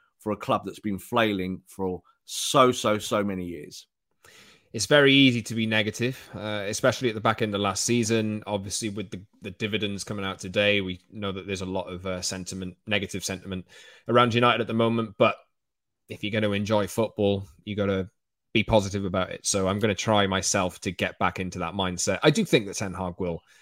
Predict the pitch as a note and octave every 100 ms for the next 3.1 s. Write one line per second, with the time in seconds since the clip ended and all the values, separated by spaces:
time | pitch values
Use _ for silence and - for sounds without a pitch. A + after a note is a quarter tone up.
0 | _ _ _ _ _ G2 F2+ F2 - -
1 | - G2 F#2 F2+ F2 - E2 - E2+ -
2 | - F#2+ E2 D#2 F2+ - - F#2 F#2 F#2
3 | F2+